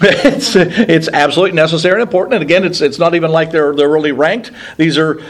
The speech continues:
it might be easier just to see these on a, on a, on a straight line rather than, you know, a vertical line that looks like one is better than the other. Like I say, every, everyone, you can't, you can't be in the Spirit with only eight of these.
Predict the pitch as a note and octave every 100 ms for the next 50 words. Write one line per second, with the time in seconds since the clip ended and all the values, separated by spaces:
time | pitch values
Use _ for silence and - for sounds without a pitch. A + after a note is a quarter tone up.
0 | - E3 D#3+ - E3 F3 E3 F#3+ F3+ F3
1 | F3 D3+ D3 F#3+ F3 D#3+ D#3 D#3+ D3+ C#3+
2 | D3 - D#3 - D3+ D#3 - G#3+ C4+ D3
3 | C#3 C#3+ C#3+ D3+ D3 C#3+ C#3+ C#3+ - -
4 | - _ _ _ - _ - C3+ G#2 -
5 | - - C#3 A3+ C4+ D3 B2 A#2+ C#3+ D#3+
6 | - - - B2 B2 C3+ - C#3 D3+ B2+
7 | D3 D3+ C3+ D3+ D3+ D3 C#3+ G3 C3+ -
8 | C3 B2+ D#2 B2+ D#3+ F#3+ F#3 G3 B3+ A3
9 | G#3+ - - E3+ D#3+ - G#3 B3 - -
10 | - - E3 D#3+ G3 G3+ D#3+ E3 G#3 A3+
11 | - - E3 C3 - - C#3+ C#3+ D3+ C#3+
12 | C3+ A#2 F#2 - -